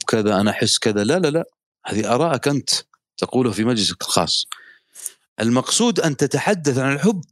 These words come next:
بلغة الفلسفة. كأن أسألك، وهذا أقوله دائمًا، كأن أسألك ف-، عن مثلًا الشمس، أنت في درس فيزيائي، ما تقول: "الشمس جميلة والشمس نأخذ منها الضياء." هذه في حصة الأدب، لكن في الفيزياء أنت تتحدث هنا بلغة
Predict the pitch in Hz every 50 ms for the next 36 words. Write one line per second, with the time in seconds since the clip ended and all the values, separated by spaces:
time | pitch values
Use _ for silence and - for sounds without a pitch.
0 | _ _ 139 156 170 185 277 277 196 156 123 - - 107 90 - 98 85 - -
1 | 92 87 92 95 - _ _ _ _ _ _ _ _ _ _ _ _ _ _ _
2 | _ _ _ - - _ _ _ _ _ _ _ _ - - 113 131 147 139 156
3 | 156 - 147 156 147 131 - 127 123 131 135 131 127 117 - 143 131 123 110 123
4 | 127 135 151 160 143 - 135 135 143 135 - 143 131 127 - - 127 - - 113
5 | 117 123 127 135 117 127 131 123 - - - 117 98 - - - 120 120 110 -
6 | 127 123 151 - - - 113 117 110 120 113 95 - - - _ _ _ _ _
7 | _ _ _ _ _ _ - 143 202 277 262 - 180 165 - 147 143 135 127 107
8 | - - - 120 120 107 - - 104 92 104 98 95 98 101 98 95 95 92 90
9 | 92 90 90 90 90 87 87 90 - - - 107 98 92 - - 98 95 95 90
10 | - - 98 87 90 90 95 92 82 92 92 82 - 90 98 98 95 92 90 -
11 | - - - - - - 180 208 190 127 113 - 151 - - 120 - 117 110 120
12 | 123 107 95 - - - - - - - - _ - 110 117 - 131 117 - 127
13 | 131 117 - 220 240 208 139 123 147 185 196 165 135 - 123 - - - 170 165
14 | 143 135 117 156 180 156 123 120 135 202 233 180 143